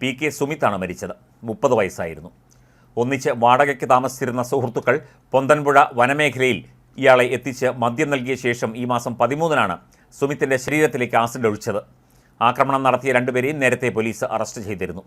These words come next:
ഗുരുതരമായി പൊള്ളലേറ്റ സുമിത്ത് കോട്ടയം മെഡിക്കൽ കോളേജിൽ ചികിത്സയിൽ കഴിയവെയാണ് മരിച്ചത്. മുൻ വൈരാഗ്യത്തിൻ്റെ പേരിലായിരുന്നു സുമിത്തിന് നേരെ ആക്രമണമുണ്ടായത്. ഇടുക്കി അയ്യപ്പൻകോവിൽ പരപ്പ് ഭാഗത്ത് വെട്ടുകുടിയിൽ വീട്ടിൽ സാബു ദേവസ്യ,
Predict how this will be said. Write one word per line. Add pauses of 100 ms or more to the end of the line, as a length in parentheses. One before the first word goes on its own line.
(360)
ഗുരുതരമായി
പൊള്ളലേറ്റ (140)
സുമിത്ത്
കോട്ടയം
മെഡിക്കൽ
കോളേജിൽ (120)
ചികിത്സയിൽ
കഴിയവെയാണ്
മരിച്ചത്. (460)
മുൻ (120)
വൈരാഗ്യത്തിൻ്റെ
പേരിലായിരുന്നു (140)
സുമിത്തിന്
നേരെ (140)
ആക്രമണമുണ്ടായത്. (640)
ഇടുക്കി (100)
അയ്യപ്പൻകോവിൽ (120)
പരപ്പ്
ഭാഗത്ത് (100)
വെട്ടുകുടിയിൽ
വീട്ടിൽ (120)
സാബു
ദേവസ്യ,